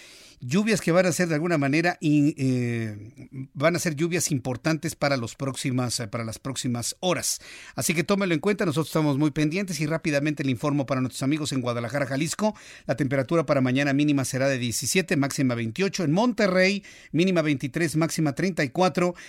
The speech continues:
Amigos de Acapulco, Guerrero, en este momento veintinueve grados, despejadito con algo de nubosidad por la tarde, mínima veintitrés, máxima treinta y uno. Y aquí en la capital de la República,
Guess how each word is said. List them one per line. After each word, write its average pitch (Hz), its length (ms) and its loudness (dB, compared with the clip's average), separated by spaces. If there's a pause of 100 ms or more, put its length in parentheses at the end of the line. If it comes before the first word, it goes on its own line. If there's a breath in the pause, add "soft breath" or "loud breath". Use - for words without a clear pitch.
(100)
Amigos 185 320 2
de 202 80 6
Acapulco, 185 640 0
Guerrero, 165 420 2
en 180 60 2
este 180 180 2
momento 165 320 2
veintinueve 151 420 0
grados, 170 280 0
despejadito 147 720 0
con 156 160 4
algo 170 180 0
de 147 80 0
nubosidad 131 460 -2
por 135 160 -4
la 127 140 -2
tarde, 175 360 2 (300 loud breath)
mínima 165 300 2
veintitrés, 131 480 -2
máxima 147 360 0
treinta 135 360 0
y 175 100 0
uno. 247 220 2
Y 180 80 0
aquí 220 160 0
en - 20 2
la 247 80 -2
capital 185 360 0
de 196 60 0
la 165 120 4
República, 147 640 0